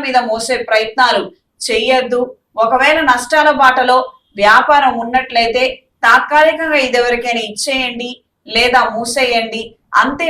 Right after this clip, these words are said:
మినహాయించి ఎలాగోలాగా ముందుకు నెడదాము, పెట్టుబడుల మీద పెట్టుబడులు పెట్టడం, రుణాల మీద రుణాలు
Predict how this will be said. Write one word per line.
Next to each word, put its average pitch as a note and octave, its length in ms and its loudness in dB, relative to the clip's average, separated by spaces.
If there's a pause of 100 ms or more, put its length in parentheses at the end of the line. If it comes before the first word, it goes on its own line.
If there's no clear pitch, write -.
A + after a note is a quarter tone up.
మినహాయించి B3+ 800 -2 (480)
ఎలాగోలాగా D4+ 540 4 (100)
ముందుకు B3+ 360 -2
నెడదాము, A#3 460 2 (380)
పెట్టుబడుల D4+ 580 2
మీద C4+ 120 -2 (120)
పెట్టుబడులు B3 540 0
పెట్టడం, A#3 400 0 (420)
రుణాల C#4+ 320 2 (120)
మీద C#4+ 140 0 (120)
రుణాలు B3 320 2